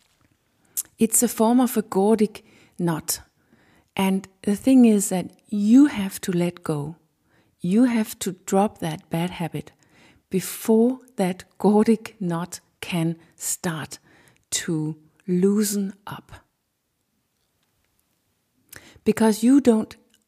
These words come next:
you also don't get the experience that you don't need what you think you need if you could let it go, unless you let it go. You don't,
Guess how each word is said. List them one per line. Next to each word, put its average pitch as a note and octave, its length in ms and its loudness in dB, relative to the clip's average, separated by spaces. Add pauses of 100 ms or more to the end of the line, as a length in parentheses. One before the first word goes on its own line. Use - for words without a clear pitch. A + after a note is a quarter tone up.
(240)
you G#3 240 -2
also B3+ 380 0
don't G3 260 -2
get F3 240 -4
the F3+ 140 0
experience - 1120 -4 (540)
that G3 240 -2
you G#3 240 -2 (260)
don't B3 480 0
need A3+ 460 4
what F3+ 200 -6
you F#3+ 120 0
think C#4 360 2
you F3+ 80 -2
need E3 440 -2 (720)
if A3 240 2
you F#3 100 2
could F3+ 260 -4
let E3 240 -2
it D#3+ 160 -10
go, G#3 380 -2 (560)
unless F3+ 680 -4 (320)
you A3+ 200 0
let F#3 240 -2
it F#3 200 -10
go. D3+ 300 -6 (1400)
You G#3+ 140 0
don't, B3 380 0